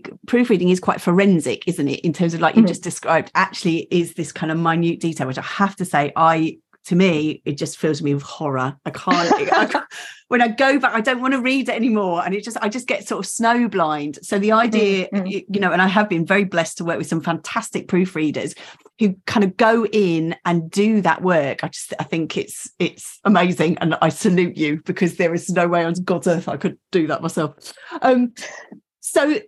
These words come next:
Speaker 1: so we've got this sort of, this sort of forensic attention to detail, but how is that different than to editing? Because a-, again, this sense of, of, um, working through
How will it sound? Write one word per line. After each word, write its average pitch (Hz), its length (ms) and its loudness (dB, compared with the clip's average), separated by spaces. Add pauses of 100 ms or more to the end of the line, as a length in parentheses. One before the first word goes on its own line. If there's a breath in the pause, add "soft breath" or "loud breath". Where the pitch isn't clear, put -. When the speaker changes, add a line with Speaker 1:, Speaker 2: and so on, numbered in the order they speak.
Speaker 1:
so 285 340 2
we've 277 160 2
got 311 140 4
this 330 160 2
sort 285 120 -2
of, 240 100 -4
this 269 160 -2
sort 240 140 0
of 214 60 -8
forensic 254 420 0
attention 214 400 -4
to - 80 -6
detail, 196 320 0
but 180 180 -2 (140)
how 262 340 0
is 285 120 0
that 220 160 -2
different 208 300 -4
than 175 120 0
to 202 200 -4 (120)
editing? 185 720 -2 (800)
Because 185 320 -6 (160)
a-, 185 160 -4 (160)
again, 185 360 2
this 175 140 -2
sense 190 300 -4
of, 180 240 -6
of, 175 280 -4 (540)
um, 165 420 -2
working 180 960 2 (320)
through 170 840 2